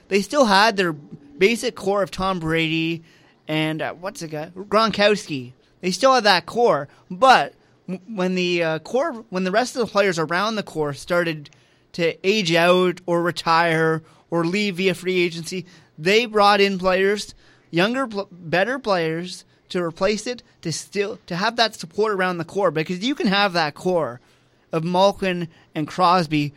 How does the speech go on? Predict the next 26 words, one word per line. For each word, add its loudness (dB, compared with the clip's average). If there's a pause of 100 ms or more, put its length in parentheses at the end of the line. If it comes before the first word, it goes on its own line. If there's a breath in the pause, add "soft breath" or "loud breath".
(140 soft breath)
for -4
as -2
long 4
as 0
you -2
want, 0
but -2
if -6
you -4
don't 2
have 4
anyone 0
else -2
around -4
that -4
core -6 (460 soft breath)
to -10
make -4
it -2
go, 0 (440 soft breath)
the -12
Penguins -4
aren't, -2 (120)
aren't -2
going -2
anywhere. -6